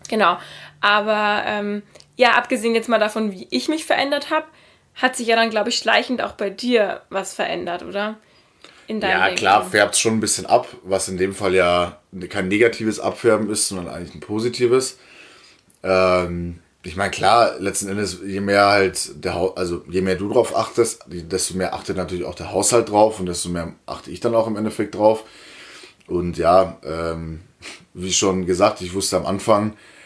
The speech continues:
Speaker 2: äh, war allein schon Mülltrennung für mich so ein, so ein, äh, Ding der Unmöglichkeit, in Anführungsstrichen, weil ich einfach auch nicht wusste, was wie ist, ähm,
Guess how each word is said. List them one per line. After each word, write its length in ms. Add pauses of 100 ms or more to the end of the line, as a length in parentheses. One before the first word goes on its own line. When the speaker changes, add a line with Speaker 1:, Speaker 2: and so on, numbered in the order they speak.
(140)
Speaker 2:
äh, 260
war 280
allein 260
schon 160
Mülltrennung 440
für 100
mich 220
so 120
ein, 220
so 160
ein, 200
äh, 480
Ding 280
der 180
Unmöglichkeit, 680
in 60
Anführungsstrichen, 720
weil 160
ich 60
einfach 320 (320)
auch 180
nicht 200
wusste, 520
was 260
wie 120
ist, 460
ähm, 520